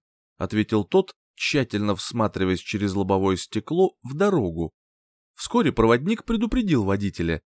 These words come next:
"Ехай потише, скоро сворот в лес". Когда свернули на лесную дорогу, проводник попросил остановить машину, вышел на улицу и, оглядевшись по сторонам, уверенно заявил: "Всё правильно,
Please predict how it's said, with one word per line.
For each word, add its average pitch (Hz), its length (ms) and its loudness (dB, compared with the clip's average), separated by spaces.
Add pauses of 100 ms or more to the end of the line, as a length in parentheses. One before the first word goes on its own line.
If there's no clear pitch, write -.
(300)
"Ехай 240 360 2
потише, 160 640 0 (260)
скоро 262 440 0
сворот 214 480 0
в 165 80 -2
лес". 117 440 2 (680)
Когда 92 360 0
свернули 107 500 0
на 87 100 -2
лесную 87 460 -4
дорогу, 95 560 0 (260)
проводник 127 640 -2
попросил 131 560 -2
остановить 214 600 -2
машину, 87 560 -4 (380)
вышел 90 360 -4
на 82 180 0
улицу 131 580 -2 (240)
и, 170 160 -2
оглядевшись 180 800 -2
по 104 140 -6
сторонам, 175 580 0 (300)
уверенно 131 720 2
заявил: 135 580 0 (480)
"Всё 262 240 0
правильно, 110 680 2